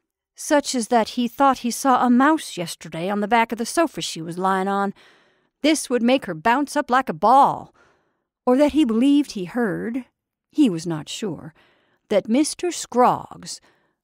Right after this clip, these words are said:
the man who had rented her old home, had cut down all the trees in the yard and pulled down the house because he wanted the bricks to make brick ovens. This would worry her excessively.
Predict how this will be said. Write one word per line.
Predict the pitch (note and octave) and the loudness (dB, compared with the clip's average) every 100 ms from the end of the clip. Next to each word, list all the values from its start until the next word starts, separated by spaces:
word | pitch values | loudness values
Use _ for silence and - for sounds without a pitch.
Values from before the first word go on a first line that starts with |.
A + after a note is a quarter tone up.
| _ | _
the | G3+ G#3+ | -2 0
man | A3 G#3+ G3+ | 0 0 -2
who | G#3+ | -2
had | G3 | -2
rented | G3+ A3 F#3+ | 0 -2 -4
her | F#3 E3+ | -8 -4
old | F#3 E3 | -4 -6
home, | D#3 A3+ D#3+ D3+ E3+ _ _ _ _ | -6 -4 -4 -8 -12 _ _ _ _
had | A3 G#3 | -4 -2
cut | - C#4+ - | 0 -2 0
down | A#3 F#3 | 0 0
all | G#3 C#4+ E4+ | 4 4 4
the | F4+ | 0
trees | - - B3 A3 | -4 0 2 2
in | A#3+ | 2
the | B3+ | 2
yard | A#3+ G3+ E3+ F#3+ A#3 | 4 2 2 -2 -2
and | G#3+ G#3 | -2 -4
pulled | B3 E4 | -2 -2
down | C4 C#4+ C#4+ | 2 2 2
the | |
house | A#3+ B3 - - - _ _ _ | 2 -2 -4 -12 -20 _ _ _
because | B3+ B3+ D4+ C4+ | -2 0 0 2
he | C4 | 2
wanted | C4+ C#4 B3+ | 4 2 0
the | |
bricks | A#3 D4+ F#3+ - - | -2 -2 -2 -6 -6
to | A#3 | -2
make | A#3+ G#3 | -2 -2
brick | C4+ D4 E4+ | -4 -2 2
ovens. | D#4 C#3+ - D3+ - _ _ _ _ _ _ _ | 0 0 -12 -20 -20 _ _ _ _ _ _ _
This | F#3 C#4 - | 0 0 0
would | A3 | -4
worry | D#3+ G#3+ C4 E3+ | -2 0 0 0
her | D3+ G3 G#3+ | -8 -8 -6
excessively. | A3 - - F3 - D#3+ D#3+ F3 | -6 -6 -6 -6 -8 -10 -10 -10